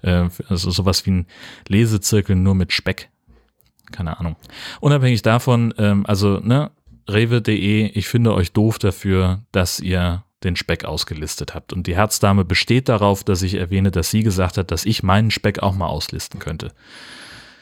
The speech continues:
Herrje. So. Gut, genug rumgeflucht. Ich hab diese Woche nicht allzu viel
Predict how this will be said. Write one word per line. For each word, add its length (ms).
Herrje. 480
So. 200
Gut, 220
genug 300
rumgeflucht. 640
Ich 140
hab 180
diese 240
Woche 320
nicht 240
allzu 260
viel 380